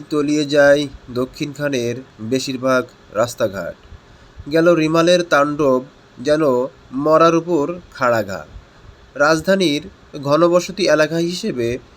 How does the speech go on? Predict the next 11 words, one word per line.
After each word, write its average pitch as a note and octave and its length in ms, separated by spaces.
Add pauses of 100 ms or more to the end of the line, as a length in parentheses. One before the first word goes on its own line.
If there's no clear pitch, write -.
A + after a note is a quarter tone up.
(200)
কয়েক E3 300
লাখ D3 320
লোকের E3+ 380 (380)
বসবাস C#3 540 (300)
এই F#3+ 140
দক্ষিণখান। A2+ 720 (580)
কিন্তু F#3+ 340 (420)
স্বল্প D#3+ 380
বৃষ্টি F#3 400
এখন D#3+ 360 (320)
দুর্ভোগের D#3 600